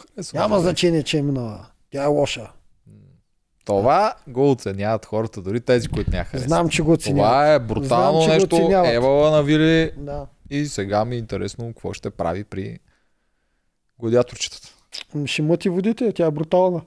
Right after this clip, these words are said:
Speaker 1: На бобоите
Speaker 2: <laughs> Нямам
Speaker 1: с вода.
Speaker 2: търпение,
Speaker 1: Ще
Speaker 2: най-накрая
Speaker 1: гледаме
Speaker 2: пак.
Speaker 1: срещу Дени и срещу
Speaker 2: Да.
Speaker 1: Оряшко, ще е много интересно.
Speaker 2: Нямам търпение
Speaker 1: Много се
Speaker 2: най-накрая пак да я видя да се раз-, да си разгърне схемите.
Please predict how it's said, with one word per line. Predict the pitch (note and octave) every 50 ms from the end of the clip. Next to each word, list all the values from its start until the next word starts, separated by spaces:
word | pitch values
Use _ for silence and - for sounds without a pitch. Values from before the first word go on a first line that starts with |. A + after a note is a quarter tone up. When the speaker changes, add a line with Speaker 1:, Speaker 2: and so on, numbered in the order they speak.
| _ -
Speaker 1:
На | A2+ G#2 G2+ - C4 - - C#4 -
бобоите | F#4 - A3+ - - - F#4
Speaker 2:
<laughs> | C4
Нямам | B3 B3+ C4 C4 B3+
Speaker 1:
с |
вода. | - C#4+
Speaker 2:
търпение, | B3 B3+ A3+ - C4+ B3+ B3+ B3+ A#3+ A#3
Speaker 1:
Ще | A#3+
Speaker 2:
най-накрая | A#3+ A#3+ B3 A#3 G#3 B3 C4
Speaker 1:
гледаме | D4 - - - -
Speaker 2:
пак. | E3+
Speaker 1:
срещу | - - D3+ C3+ - C3
Дени | B2+ B2 C3+ C#3+ D#3 F3
и | F#3
срещу | D#3 E3+ D#3 D#3 F3+
Speaker 2:
Да. | F3+
Speaker 1:
Оряшко, | F3+ - C#3 C#3 - - E3+ E3+
ще | D#3 - D#3 C#3+
е | C#3
много | C3 A#2 A#2+ C#3 D3 D3+
интересно. | C#3+ C3+ C#3 C3+ B2 B2 F3 F3+
Speaker 2:
Нямам | F#3 F#3+ G3 G#3+ A3+ A#3
търпение | G#3 - A3+ G3 - - G#3 G#3
Speaker 1:
Много | A3 A3 G#3+
се | G3+ G#3
Speaker 2:
най-накрая | G#3+ A3 G#3+ G#3+ A3 G#3+ G#3 G#3+ G#3 G#3
пак | G#3 G#3 G3+ G3 G3+
да | F#3+ G3
я | F#3+ F3
видя | E3+ E3+ F#3+ F#3+ G#3 G#3 G#3 G3+ G3+ G3+ G3+ G3 F#3
да | F3 F3 F3
се | - - F3+
раз-, | E3 E3
да | D#3+ D3 D#3+
си | D#3+ - F3 D#3+
разгърне | D#3+ D#3 D3 D3 D#3 F3+ F3+ F3 F#3 F#3 F#3 E3+
схемите. | - - - G3+ F#3 F3+ F3 E3 - C3